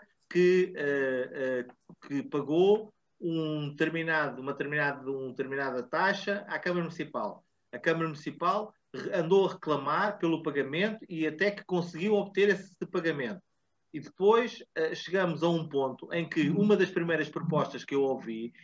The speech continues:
era de haver uma devolução dessas verbas de que a Câmara tinha recebido à empresa. Dizem que é impossível haver essa devolução, que não havia qualquer possibilidade de, de haver esse retorno.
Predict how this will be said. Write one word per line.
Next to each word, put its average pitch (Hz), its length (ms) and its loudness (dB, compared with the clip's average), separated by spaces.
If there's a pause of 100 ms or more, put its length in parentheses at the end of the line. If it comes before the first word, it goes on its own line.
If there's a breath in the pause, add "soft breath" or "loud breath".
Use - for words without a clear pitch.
(140 soft breath)
era 170 220 6
de 175 420 2
haver 180 300 4
uma 160 180 2
devolução 143 840 -2 (380)
dessas 151 520 2
verbas 147 500 0 (320)
de 127 300 -4
que 135 140 -2
a 151 80 0
Câmara 156 280 2
tinha 147 280 -4
recebido 202 760 -4
à 175 160 4
empresa. 117 540 -2 (640)
Dizem 202 380 2
que 202 140 0
é 196 100 4
impossível 226 880 -2
haver 175 320 4
essa 180 260 0
devolução, 170 640 0 (500)
que 135 80 -6
não 156 200 2
havia 185 300 2
qualquer 202 320 4
possibilidade 175 880 0
de, 165 120 2
de 156 220 2
haver 196 280 4
esse 185 200 -4
retorno. 143 500 -2